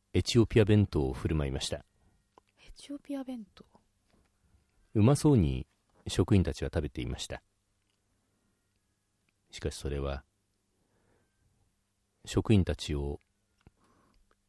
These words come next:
Speaker 1: 記者から離れさせるための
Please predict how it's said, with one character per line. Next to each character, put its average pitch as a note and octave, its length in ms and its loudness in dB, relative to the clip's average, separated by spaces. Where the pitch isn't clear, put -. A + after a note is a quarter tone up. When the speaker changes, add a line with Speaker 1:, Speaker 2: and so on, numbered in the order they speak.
Speaker 1:
記 - 80 -6
者 B2 120 4
か E2+ 140 -2
ら C#2+ 220 -8
離 G#2+ 280 6
れ G#2+ 80 6
さ G2+ 140 0
せ G2+ 140 0
る F2+ 80 -2
た - 100 -6
め C#2+ 120 -4
の B1+ 240 -6